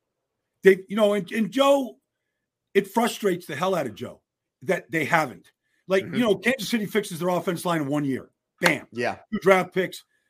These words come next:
Speaker 1: you know, free agent at left guard, no trade for Zeus. They fixed the line. One off season, two straight years,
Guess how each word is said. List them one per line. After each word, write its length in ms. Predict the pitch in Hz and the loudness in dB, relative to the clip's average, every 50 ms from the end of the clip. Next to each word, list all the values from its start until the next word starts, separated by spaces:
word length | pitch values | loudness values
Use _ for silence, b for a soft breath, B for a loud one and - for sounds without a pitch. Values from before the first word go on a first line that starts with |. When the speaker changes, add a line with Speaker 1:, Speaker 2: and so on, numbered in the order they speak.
| _ - | _ -8
Speaker 1:
you 60 | 175 | -4
know, 100 | 180 165 | -4 -4
free 260 | 135 - 202 202 202 | -2 0 0 4 6
agent 360 | 190 190 185 127 120 185 165 160 | 6 4 4 2 0 -2 -2 -2
at 120 | - - | -4 -6
left 200 | 180 175 - - | -6 -6 -6 -4
guard, 420 | - 180 170 165 165 165 156 120 _ _ _ _ _ _ _ _ | -2 0 2 2 0 0 -2 -6 _ _ _ _ _ _ _ _
no 180 | 120 143 185 175 | -4 -2 -2 -2
trade 300 | 170 185 190 185 180 175 | 0 0 0 0 0 -2
for 80 | 165 151 | -6 -8
Zeus. 400 | 123 143 160 151 147 147 - _ - | -4 -2 -2 -2 -4 -6 -10 _ -8
They 100 | 151 147 | -8 -6
fixed 240 | - 160 147 - - | -6 -8 -10 -8 -8
the 60 | 131 | -8
line. 240 | 123 113 95 78 _ _ _ _ _ _ - | -8 -8 -10 -12 _ _ _ _ _ _ -6
One 180 | 143 175 175 175 | -4 -2 -2 -2
off 160 | 170 156 160 | -2 -4 -4
season, 440 | - 160 151 143 127 143 135 120 - _ _ _ _ - | -4 -6 -6 -6 -6 -8 -10 -10 -12 _ _ _ _ -6
two 160 | - 214 185 | -4 -4 -4
straight 340 | 170 - 190 180 165 165 151 | -4 -2 -2 -2 -2 -4 -4
years, 300 | 151 151 151 147 139 | -4 -4 -4 -4 -10